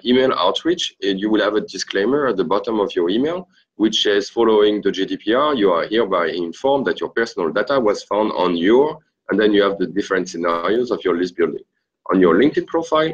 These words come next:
on your email address was guessed based on your company email structure, which was publicly available," and so on and so forth. Then you have a scenario where you have the, everything on the company website, then a bit of hybrid scenario, and so on and so forth.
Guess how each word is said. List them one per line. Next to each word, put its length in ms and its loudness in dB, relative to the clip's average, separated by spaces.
on 100 2
your 160 4
email 220 4
address 320 0
was 180 0
guessed 460 -2
based 180 0
on 80 -4
your 120 -2
company 420 -4
email 240 0
structure, 400 -4
which 240 -4
was 160 -4
publicly 580 -4
available," 420 -2
and 120 2
so 120 2
on 100 4
and 120 2
so 120 -2
forth. 300 -8
Then 160 0
you 80 4
have 160 2
a 100 0
scenario 460 2
where 140 4
you 120 0
have 180 -2
the, 260 -4
everything 360 -2
on 60 -4
the 100 -8
company 320 0
website, 480 0
then 140 2
a 60 2
bit 180 -2
of 160 -4
hybrid 400 0
scenario, 520 0
and 140 -4
so 100 -8
on 80 -4
and 120 -6
so 120 -6
forth. 280 -12